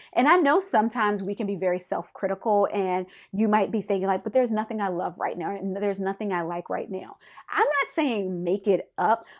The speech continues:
but just even in that thought, start being intentional about looking for something, about finding something. Even if it seems small to you, it's still something. Write that down and then build upon that.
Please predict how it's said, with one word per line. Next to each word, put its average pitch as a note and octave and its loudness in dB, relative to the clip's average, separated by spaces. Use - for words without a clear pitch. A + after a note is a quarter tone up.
but A3+ 4
just C#4 -2
even E4 4
in A#3 0
that G#3 4
thought, F3+ 6
start - 4
being G#3 0
intentional F#3 -4
about F#3 0
looking F3+ -4
for - -10
something, - -12
about G#3+ 4
finding G3+ 2
something. F#3 -4
Even C#4 2
if C4+ 2
it A3 2
seems G#3+ -4
small G3 0
to G3+ -10
you, G3 -4
it's B3+ 2
still C4+ 4
something. F#3 -4
Write G3 2
that G3+ 2
down F#3+ 0
and F#3+ -6
then F3 -4
build F#3 0
upon - -6
that. - -6